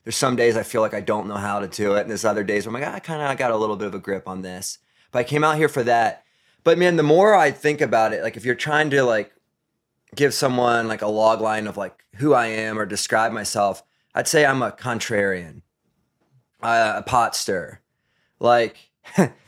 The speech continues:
I joke around how, like, when I was in Ohio, I was, you know, I come from a, it's a red state,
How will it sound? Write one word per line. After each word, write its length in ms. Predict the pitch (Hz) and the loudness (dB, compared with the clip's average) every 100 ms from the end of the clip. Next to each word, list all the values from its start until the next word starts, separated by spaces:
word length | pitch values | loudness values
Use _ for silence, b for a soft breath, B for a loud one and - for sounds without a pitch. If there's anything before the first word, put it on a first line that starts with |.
| b b - | b b -2
I 360 | 156 156 160 151 | 2 4 4 2
joke 400 | 139 147 156 156 | 4 4 4 4
around 440 | 139 131 135 131 | 4 4 0 2
how, 100 | 127 | 2
like, 240 | 123 113 | 2 2
when 160 | 123 123 | 0 2
I 60 | 120 | 2
was 120 | 123 | 0
in 80 | 117 | -2
Ohio, 640 | 95 127 131 131 127 123 | 0 0 2 2 4 4
I 160 | 113 107 | 4 2
was, 420 | 107 98 - - _ _ _ _ - 123 - | -4 -8 -10 -14 _ _ _ _ -14 -12 -2
you 100 | 156 | 2
know, 100 | 135 | 2
I 80 | 120 | 0
come 220 | 131 139 | 0 -2
from 180 | 131 123 | -2 -2
a, 80 | - | -4
it's 200 | 127 - _ | -8 -12 _
a 100 | 139 | 0
red 260 | 123 117 104 | 4 2 2
state, 520 | - 107 101 90 - | -2 0 0 -4 -10